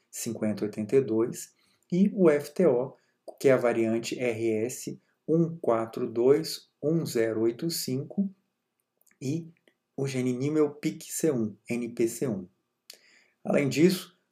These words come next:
ambiente obesogênico, estilo de vida e contato com o ambiente obesogênico que influenciam o aumento do consumo de alimentos hipercalóricos é um dos principais fatores relacionados à obesidade. O equilíbrio energético,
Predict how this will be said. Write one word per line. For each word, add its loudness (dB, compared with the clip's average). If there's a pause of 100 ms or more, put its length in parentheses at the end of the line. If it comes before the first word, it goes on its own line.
ambiente -2
obesogênico, -4 (200)
estilo 4
de -4
vida -4 (240)
e -6
contato -2
com -6
o -2
ambiente -2
obesogênico -4
que -8
influenciam 0
o 2
aumento -4
do -12
consumo -8
de -4
alimentos -4
hipercalóricos -4 (440)
é 0
um -2
dos -10
principais -4 (240)
fatores -4
relacionados -4
à -2
obesidade. -8 (800)
O 10
equilíbrio 4
energético, 0